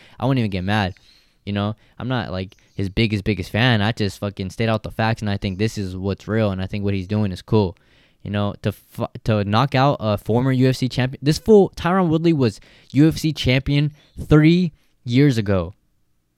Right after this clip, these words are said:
Three years ago, he was U F C champion. Fast forward three years ago, or three years later, fool's getting knocked out by a,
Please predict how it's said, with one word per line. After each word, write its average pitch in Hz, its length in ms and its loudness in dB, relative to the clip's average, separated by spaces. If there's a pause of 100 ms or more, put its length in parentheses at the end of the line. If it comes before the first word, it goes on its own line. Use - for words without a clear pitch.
(120)
Three 208 320 4
years 151 400 4
ago, 110 280 2
he 131 120 2
was 120 240 2
U 127 140 4
F 123 60 -2
C 120 180 -4
champion. 127 840 0 (800)
Fast 139 240 0
forward 156 280 4
three 143 140 4
years 139 240 4
ago, 151 380 2
or 117 140 2
three 151 200 2
years 131 240 4
later, 147 300 2 (240)
fool's 123 200 2
getting 113 160 -2
knocked 110 260 0
out 107 140 0
by 101 180 0
a, 95 200 -2